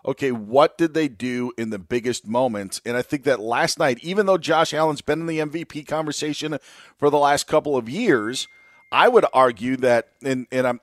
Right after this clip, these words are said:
not trying to put words in your mouth, but that one of the reasons why you had the change, the true change of heart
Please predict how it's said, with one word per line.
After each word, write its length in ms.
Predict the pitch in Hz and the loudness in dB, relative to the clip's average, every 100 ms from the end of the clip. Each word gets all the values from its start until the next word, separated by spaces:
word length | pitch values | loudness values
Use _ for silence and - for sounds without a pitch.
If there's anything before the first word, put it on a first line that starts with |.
| - | -4
not 240 | 139 139 | 0 0
trying 140 | 147 | 0
to 40 | 135 | 0
put 160 | 135 | 0
words 240 | 120 156 160 | 2 0 -2
in 60 | |
your 80 | 131 | -6
mouth, 220 | 117 135 - | 0 0 0
but 120 | 143 | 0
that 140 | 135 | 2
one 140 | 131 151 | 4 2
of 80 | |
the 80 | 151 | 2
reasons 400 | 156 147 151 135 | -2 -2 -4 -8
why 320 | 110 135 135 | 0 4 6
you 220 | 143 131 127 | 6 2 0
had 180 | 131 | 0
the 80 | 127 | -2
change, 520 | 120 - 143 147 135 | -4 -6 -6 -6 -6
the 100 | - | -8
true 240 | 120 - 196 | -8 -6 -8
change 280 | - 143 120 | -6 -6 -6
of 100 | - | -2
heart 380 | - 165 151 | 4 4 4